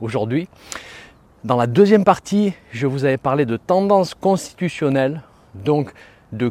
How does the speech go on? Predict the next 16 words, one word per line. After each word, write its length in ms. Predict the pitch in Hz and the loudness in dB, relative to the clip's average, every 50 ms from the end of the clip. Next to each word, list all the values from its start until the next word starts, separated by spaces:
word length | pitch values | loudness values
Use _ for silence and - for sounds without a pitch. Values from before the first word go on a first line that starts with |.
| - _ | -4 _
qui 180 | - 226 233 | 0 2 2
nous 120 | 208 202 180 | 2 2 0
sommes, 380 | - - 151 147 160 165 156 135 - - _ - - - _ - | 2 2 2 2 2 -2 -6 -10 -16 -20 _ -20 -20 -20 _ -6
de 100 | 110 120 | -6 -6
comment 600 | 113 - - - 175 175 175 170 175 170 180 170 - _ | -6 -6 0 0 0 2 2 0 0 -2 -4 -6 -10 _
nous 180 | 131 131 127 | -6 -6 -6
fonctionnons 720 | 117 - - 135 139 131 - - 139 127 131 135 143 147 139 | -6 -4 -2 -2 -2 -2 -2 -2 0 0 2 0 0 -2 -2
globalement 600 | 110 110 131 127 117 123 120 117 123 139 147 135 | -2 0 0 2 2 2 2 2 0 0 0 0
avec 180 | 113 120 113 | -2 -2 -6
ces 160 | - - 135 120 | -4 -4 -2 0
mêmes 260 | 127 160 165 147 127 | 0 0 0 -2 -4
termes, 400 | - - 165 170 170 139 101 90 | 2 2 4 4 4 2 -2 -8
chaud, 320 | - - - - 160 151 139 | -10 -12 -4 0 0 0 0
froid, 380 | - - - 143 135 135 131 | -4 -8 -4 0 0 0 0
sec, 300 | - - - 117 - - | -2 -4 -6 -6 -6 -6
humide. 380 | 87 117 123 185 233 175 101 | -8 -4 -2 -2 -2 -4 -6